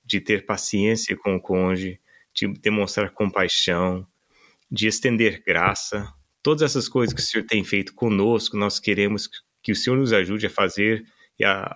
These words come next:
a ser para com os nossos cônjuges também. Queremos colocar perante teu trono os nossos desapontamentos como um cônjuge.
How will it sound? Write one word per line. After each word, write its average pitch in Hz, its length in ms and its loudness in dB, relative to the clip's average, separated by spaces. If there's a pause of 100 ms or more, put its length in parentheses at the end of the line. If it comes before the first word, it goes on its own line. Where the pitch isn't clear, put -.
a 113 140 -4
ser 120 480 0 (140)
para 117 200 0
com 117 140 -6
os 107 120 -2
nossos 107 280 -2
cônjuges 98 480 0
também. 85 460 -4 (720)
Queremos 139 440 2
colocar 104 500 2
perante 98 380 0
teu 92 140 -2
trono 95 440 0
os 95 120 -6
nossos 98 400 0
desapontamentos 107 1400 0 (160)
como 95 240 -2
um 90 60 0
cônjuge. 110 680 0